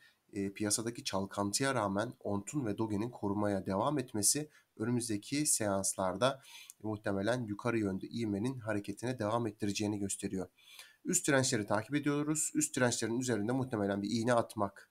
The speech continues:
isteyebilir. Bu iğnenin boyunu da, e, önümüzdeki analizlerde tekrar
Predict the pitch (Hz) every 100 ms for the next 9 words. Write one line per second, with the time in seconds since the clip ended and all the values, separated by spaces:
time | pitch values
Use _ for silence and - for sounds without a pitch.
0 | _ 101 - 104 101 104 131 117 117 110
1 | 110 110 113 104 98 120 123 - - -
2 | - 104 104 117 113 107 104 - 127 -
3 | - _ 110 107 104 95 101 101 117 127
4 | - 113 -